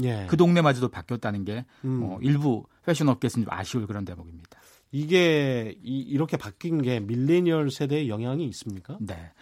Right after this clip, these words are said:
Speaker 2: 사실 이 회사가 이천십칠 년부터 뭐 기술이나 일부 사업부에서는 복장 규정을 완화한 적이 있었는데요.
Speaker 1: 예.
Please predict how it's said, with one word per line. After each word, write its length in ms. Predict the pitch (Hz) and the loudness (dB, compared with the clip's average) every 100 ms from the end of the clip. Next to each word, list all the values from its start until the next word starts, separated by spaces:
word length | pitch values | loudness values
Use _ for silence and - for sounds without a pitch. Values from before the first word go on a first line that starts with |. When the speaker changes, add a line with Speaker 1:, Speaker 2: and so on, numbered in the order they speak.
| - - - | -20 -20 -4
Speaker 2:
사실 220 | 160 156 | 0 4
이 140 | 143 | 6
회사가 580 | 147 151 139 139 135 98 143 | 8 6 4 2 0 -2 -4
이천십칠 840 | 139 147 143 143 139 - - 196 | -4 0 0 0 -2 -4 -6 0
년부터 380 | 196 165 - 156 | 0 0 -2 0
뭐 220 | 123 104 | 0 -2
기술이나 560 | - 135 - 147 147 147 | -4 -4 -2 0 0 0
일부 400 | 135 143 143 143 | 0 0 0 -2
사업부에서는 800 | - 151 139 131 120 113 110 110 | 0 0 0 -2 -2 0 -2 -2
복장 340 | 117 - 131 | -4 0 0
규정을 240 | 117 117 | 0 -2
완화한 380 | 110 95 101 113 | -2 -2 -4 -4
적이 180 | 110 101 | -4 -6
있었는데요. 560 | 95 95 87 85 104 123 | -6 -6 -8 -8 -8 -6
Speaker 1:
예. 240 | 113 113 | -4 -6